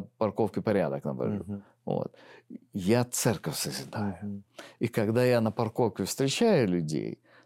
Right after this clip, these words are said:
Speaker 1: то я не просто ответственный за то, чтобы машины в ряд поставили, а я ответственный за то, чтобы мы поставили машины в ряд, помогая этим людям, которые приехали,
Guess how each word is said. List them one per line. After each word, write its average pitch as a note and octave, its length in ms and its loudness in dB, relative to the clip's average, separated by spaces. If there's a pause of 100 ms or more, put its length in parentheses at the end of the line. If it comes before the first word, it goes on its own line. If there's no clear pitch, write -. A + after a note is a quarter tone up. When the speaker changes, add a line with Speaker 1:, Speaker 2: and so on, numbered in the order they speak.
Speaker 1:
то G#2 80 2
я A#2 100 4
не C3+ 140 4
просто E3+ 600 4
ответственный A#2+ 760 0
за A2+ 160 2
то, C#3 140 2
чтобы G#2 260 0
машины A2+ 480 2
в F#2 80 0
ряд F2+ 300 0
поставили, C#2 720 -4 (720)
а G2+ 80 0
я B2 140 4
ответственный E3+ 520 2
за C3 160 4
то, E3+ 220 2
чтобы C3+ 500 2 (520)
мы C#3+ 160 4
поставили C#3+ 600 2
машины C3+ 580 4
в A#2 120 4
ряд, G#2 440 2 (220)
помогая C#3 840 4
этим E3 360 4
людям, G3 480 6
которые C3+ 480 4
приехали, A2+ 680 4